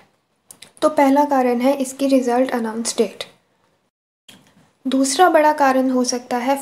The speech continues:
फर्स्ट फरवरी को announce होने वाले union budget में textile sector को मिलने वाला बढ़ावा,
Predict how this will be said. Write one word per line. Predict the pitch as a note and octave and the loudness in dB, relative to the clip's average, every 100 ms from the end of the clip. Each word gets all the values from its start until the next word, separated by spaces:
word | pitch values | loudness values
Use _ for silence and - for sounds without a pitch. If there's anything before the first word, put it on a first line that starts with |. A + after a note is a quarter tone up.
| - | 0
फर्स्ट | D4+ D4+ | 0 0
फरवरी | C#4+ B3 B3 B3 B3 | -2 0 0 0 -2
को | B3+ | -4
announce | B3+ B3 A#3+ C#4+ - | -4 -4 -2 -4 -2
होने | B3+ A#3 | -2 -2
वाले | A3+ A3+ | -4 -4
union | A#3+ A#3 B3 D4 D#4 | -4 -4 -4 -4 -2
budget | B3+ A3+ A#3 A#3+ | -4 -4 -8 -6
में | B3+ C4+ - - | -6 -6 -14 -6
textile | C4+ C4 - D#4+ D#4 | -2 -2 -2 0 0
sector | D#4 C4 B3+ B3+ | 0 -2 -4 -4
को | C4 | 0
मिलने | C4+ B3 A#3 | 2 2 0
वाला | A#3+ A3+ A#3 | -2 -2 -2
बढ़ावा, | A#3+ A#3+ G#3+ G3+ | 0 0 -2 -6